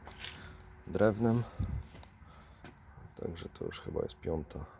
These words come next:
taczka, z tego co pamiętam. Jak widać,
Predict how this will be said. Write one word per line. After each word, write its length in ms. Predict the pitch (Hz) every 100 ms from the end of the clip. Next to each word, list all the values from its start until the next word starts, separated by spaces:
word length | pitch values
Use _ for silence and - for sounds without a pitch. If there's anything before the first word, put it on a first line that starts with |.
| -
taczka, 380 | - 90 - 92 90 -
z 80 | -
tego 240 | - 87 -
co 140 | - - -
pamiętam. 500 | 90 90 85 - 82 - - - - - - - - - - - - - - - - - - - - - - - -
Jak 200 | 98 85
widać, 520 | 90 85 80 - -